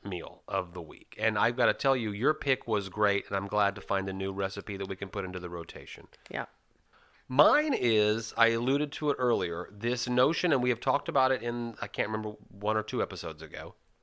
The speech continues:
Speaker 1: about your decision to begin eating restaurant meat if it's meat that you have, that don't know where it came from, if you don't know the cow's name.
Speaker 2: I never knew any of the cows' names, by the way.
Speaker 1: That's not true.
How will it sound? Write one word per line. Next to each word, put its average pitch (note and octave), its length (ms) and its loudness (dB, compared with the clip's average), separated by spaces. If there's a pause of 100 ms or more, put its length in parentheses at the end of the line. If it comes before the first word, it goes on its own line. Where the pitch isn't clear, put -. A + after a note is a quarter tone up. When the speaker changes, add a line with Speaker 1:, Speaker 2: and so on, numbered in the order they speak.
(200)
Speaker 1:
about G#2+ 360 4
your C#3+ 600 2 (540)
decision G#2+ 920 -2 (420)
to A#2+ 120 -4
begin A2+ 600 0 (160)
eating G#2 480 0 (160)
restaurant G2 840 0
meat D2+ 460 -14
if G#2 180 -4
it's G2 200 -8
meat G#2+ 500 -6
that G#2 220 -4
you G2+ 400 -6
have, F2+ 560 -6 (100)
that F#2+ 280 -8
don't F#2+ 200 -4
know F#2+ 100 -2
where F#2 160 0
it F2 80 -4
came E2 220 -10
from, D2+ 180 -12
if - 120 -12
you F2 60 -16
don't F#2 200 -8
know F2+ 120 -6
the E2+ 100 -12
cow's D#2+ 380 -10
name. - 160 -16 (840)
Speaker 2:
I A#3+ 100 -4
never A#3+ 280 -2
knew G#3+ 140 -2 (100)
any F#3+ 280 -2
of E3 80 -4
the E3 60 -8
cows' D3+ 360 -4
names, C#3 380 -8
by - 180 -12
the - 200 -14
way. - 100 -12
Speaker 1:
That's G#2 240 -4
not E3+ 140 0
true. C3 260 -6